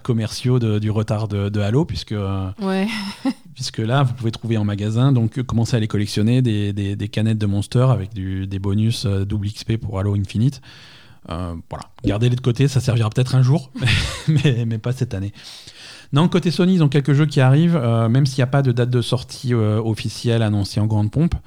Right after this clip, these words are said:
Speaker 2: Mhm.
Speaker 1: Euh, on apprend des choses en regardant ce qui est écrit en tout petit sur la dernière publicité de PlayStation.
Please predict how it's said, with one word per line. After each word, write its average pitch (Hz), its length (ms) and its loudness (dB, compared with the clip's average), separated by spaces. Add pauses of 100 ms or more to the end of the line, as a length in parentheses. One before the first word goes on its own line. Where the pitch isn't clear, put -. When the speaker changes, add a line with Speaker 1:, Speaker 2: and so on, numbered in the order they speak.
Speaker 2:
Mhm. 214 60 -6 (560)
Speaker 1:
Euh, 107 500 0
on 117 140 0
apprend 127 240 2
des 143 100 4
choses 156 300 2
en 123 40 2
regardant 117 360 0
ce 147 80 -6
qui - 80 -2
est - 20 0
écrit - 180 -6
en 113 60 0
tout 175 200 -4
petit 143 400 -4
sur 110 220 -4
la 107 120 0
dernière 120 340 2
publicité 110 540 -6
de 113 40 -10
PlayStation. 107 540 -4